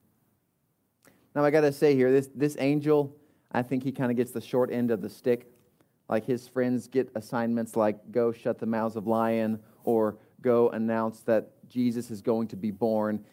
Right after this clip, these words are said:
and this angel gets the job of making Elijah a sandwich. But I'm sure he has a good attitude. He does it anyway. He tells Elijah, "Get up and eat." Uh, next verse, "Elijah looks around, and there by his head was some bread over hot coals and a jar of water.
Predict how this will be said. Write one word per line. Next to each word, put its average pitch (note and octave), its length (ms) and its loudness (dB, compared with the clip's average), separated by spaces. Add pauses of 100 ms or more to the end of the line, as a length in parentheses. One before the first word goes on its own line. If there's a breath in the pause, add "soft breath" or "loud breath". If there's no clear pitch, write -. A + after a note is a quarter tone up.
(120 soft breath)
and A2+ 180 0
this A#2+ 220 0
angel A#2 380 0
gets G#2 200 -4
the A2 120 -8
job A2 340 2
of G2+ 120 -6
making A2+ 340 -2
Elijah G#2 420 0
a G2 60 -2
sandwich. - 800 -4
But D3 240 4
I'm - 60 -20
sure D#3+ 240 4
he D3+ 100 6
has C#3+ 160 4
a - 20 -6
good E3 140 6
attitude. D#3 580 4 (240 loud breath)
He D#3+ 80 4
does E3+ 240 6
it F#3+ 80 6
anyway. F3 560 6 (400 soft breath)
He D3+ 80 2
tells D#3+ 320 4
Elijah, D#3 400 6
"Get E3 160 6
up E3 200 6
and E3 120 2
eat." F3 360 2
Uh, C#3+ 320 4
next E3+ 280 4
verse, F3 420 2 (220 soft breath)
"Elijah E3 400 6
looks F3 320 2
around, E3+ 320 2
and C#3+ 120 2
there C3+ 160 6
by D3+ 200 4
his D#3+ 180 2
head F3+ 160 4
was C#3+ 180 2
some F3 200 0
bread F3+ 340 4 (440)
over C#3 200 4
hot E3 280 2
coals C#3+ 360 4
and C#3+ 140 2
a C#3 40 2
jar B2+ 280 4
of B2+ 100 -2
water. C#3+ 380 2